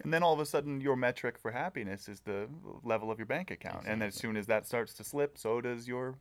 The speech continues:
Speaker 1: happiness, because
Speaker 2: Yeah.
Speaker 1: they're directly correlated at a certain point.
Speaker 2: But they're never happy,
Speaker 1: And
Speaker 2: I can assure you.
Speaker 1: no, of course not.
Speaker 2: Yeah.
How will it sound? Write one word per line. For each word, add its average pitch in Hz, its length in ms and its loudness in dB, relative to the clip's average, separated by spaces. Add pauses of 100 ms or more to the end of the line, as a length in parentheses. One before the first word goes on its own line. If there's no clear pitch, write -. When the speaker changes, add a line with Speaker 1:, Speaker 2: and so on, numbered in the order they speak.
(120)
Speaker 1:
happiness, - 500 -10
because 104 220 -4
Speaker 2:
Yeah. 92 60 -4
Speaker 1:
they're 104 120 0
directly 107 460 0
correlated 98 580 0
at 87 120 -8
a - 40 -16
certain - 240 -8
point. - 260 -14 (220)
Speaker 2:
But 113 160 -4
they're 107 80 -2
never 95 280 -4
happy, 82 360 -12 (140)
Speaker 1:
And 240 240 2
Speaker 2:
I 101 80 -8
can 101 140 -8
assure 92 340 -8
you. 147 60 -2
Speaker 1:
no, 127 360 4
of - 140 -2
course - 360 -6
not. 85 120 -8
Speaker 2:
Yeah. 92 100 -8